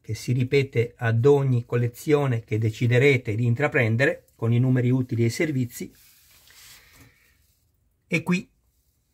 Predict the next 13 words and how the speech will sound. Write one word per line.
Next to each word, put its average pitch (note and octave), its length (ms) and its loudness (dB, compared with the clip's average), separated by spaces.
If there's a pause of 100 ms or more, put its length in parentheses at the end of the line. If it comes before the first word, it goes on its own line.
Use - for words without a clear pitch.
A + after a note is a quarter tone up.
(1040)
guardate B2+ 680 0
le B2 100 0
informazioni C3 1000 -2 (800)
che A2+ 160 -2
ci D3 140 -2
danno, A#2 520 2 (1500)
sono B2 220 0
veramente C3+ 540 0
molto C3 340 0
ricche. A#2+ 540 -2 (1300)
Infine, E3 600 2
per B2 240 -6
concludere B2+ 840 2